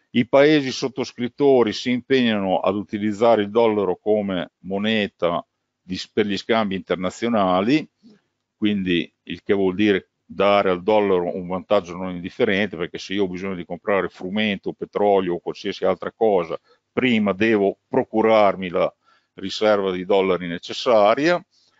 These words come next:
In cambio di questo la Federal Reserve a suo tempo negli accordi di Bretton Woods si impegnava a garantire la convertibilità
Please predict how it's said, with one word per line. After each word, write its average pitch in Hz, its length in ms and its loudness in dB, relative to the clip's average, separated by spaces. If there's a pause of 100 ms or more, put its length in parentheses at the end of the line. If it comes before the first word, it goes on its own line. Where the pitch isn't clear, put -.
(240)
In 127 240 0
cambio 139 460 4
di 170 140 -4
questo 123 420 2
la 147 100 4
Federal 107 460 0
Reserve 113 580 2
a 92 120 -4
suo 127 260 -6
tempo 117 480 -2
negli 113 180 -2
accordi 104 360 2
di 92 60 -4
Bretton 117 380 0
Woods 107 240 -8
si 131 120 -6
impegnava 104 720 2
a - 20 0
garantire 104 680 0
la 98 160 0
convertibilità 120 1300 0